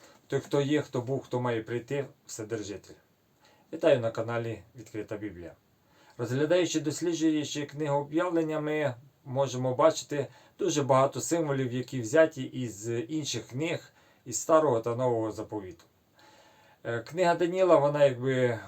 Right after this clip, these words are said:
близнюк, і там дуже багато є пророцтв, які похожі з книгою Об'явлення.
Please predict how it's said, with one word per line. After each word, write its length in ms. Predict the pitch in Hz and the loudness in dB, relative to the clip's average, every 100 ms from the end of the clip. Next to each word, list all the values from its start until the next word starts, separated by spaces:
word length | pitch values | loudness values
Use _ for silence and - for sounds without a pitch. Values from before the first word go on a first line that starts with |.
| 131 | -12
близнюк, 600 | 117 123 127 185 - 139 | -4 -4 -2 -2 -2 -4
і 120 | 127 123 | -8 -2
там 300 | 135 131 120 | 2 2 2
дуже 280 | 151 123 | 0 0
багато 380 | 117 117 127 127 | 2 4 4 0
є 420 | 113 117 117 110 101 _ _ _ _ _ _ _ _ _ - - | -4 -2 -2 -4 -6 _ _ _ _ _ _ _ _ _ -16 -4
пророцтв, 560 | 123 131 170 165 120 | 2 4 4 4 -2
які 680 | 117 110 123 120 113 113 104 95 _ _ | -4 -2 -6 -4 -4 -6 -10 -14 _ _
похожі 580 | 113 156 165 131 139 - _ _ - | -2 4 4 2 -4 -8 _ _ -20
з 80 | |
книгою 500 | - 131 127 123 123 | -8 -4 -2 0 2
Об'явлення. 720 | 123 113 127 123 117 113 104 | 2 0 0 0 -2 -8 -10